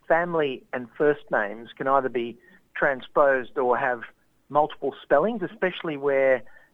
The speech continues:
it's a language where the Latin alphabet is not used. So this can trip people up when they're using a tax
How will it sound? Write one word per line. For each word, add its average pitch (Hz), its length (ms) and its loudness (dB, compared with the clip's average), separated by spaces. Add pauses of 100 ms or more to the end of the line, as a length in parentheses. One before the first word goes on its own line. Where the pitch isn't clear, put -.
it's - 120 -14
a 139 140 0
language 135 320 -2
where 127 220 2
the 123 160 -2
Latin 127 280 -2 (100)
alphabet 127 300 -4
is 127 100 -8
not 135 160 -4 (180)
used. 254 200 -10 (220)
So 165 60 6 (440)
this 190 120 -2 (140)
can 147 120 -4 (360)
trip - 160 -4 (120)
people 143 200 -2 (100)
up - 120 -8
when 143 160 -4
they're 135 300 0 (580)
using 170 180 0
a 139 40 -4
tax - 200 -6